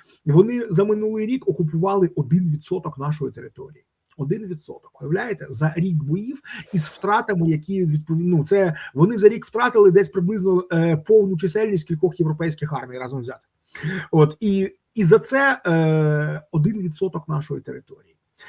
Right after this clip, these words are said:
От, ви знаєте, е, ми нещодавно тут, е, одну дату таку пам'ятну, м,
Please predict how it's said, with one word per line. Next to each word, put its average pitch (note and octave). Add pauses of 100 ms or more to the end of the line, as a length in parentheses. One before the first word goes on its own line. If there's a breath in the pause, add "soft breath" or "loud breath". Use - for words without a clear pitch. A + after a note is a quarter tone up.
(120)
От, D#3
ви E3+
знаєте, A#3
е, G3
ми G#3
нещодавно G#3+
тут, F#3
е, A3
одну F#3+
дату A#3
таку F3
пам'ятну, D3+
м, C#3+